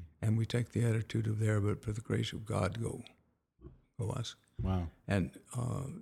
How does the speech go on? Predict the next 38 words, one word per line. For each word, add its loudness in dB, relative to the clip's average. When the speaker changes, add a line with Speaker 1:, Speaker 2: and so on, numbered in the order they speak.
Speaker 1:
that's 4
the -2
reason -2
that -2
we're 0
giving 0
the -2
toys 0
to -6
the -2
other -2
children. -4
Speaker 2:
Yeah. -6
Speaker 1:
It 2
made 6
a 8
deep 2
and 4
abiding 4
impression 2
on 0
me. -2
You -2
know, -4
frequently 2
in 4
childhood, 2
what 0
your -2
parents 0
teach -2
you -2
sort 0
of -4
goes 4
in 8
and 6
out. 2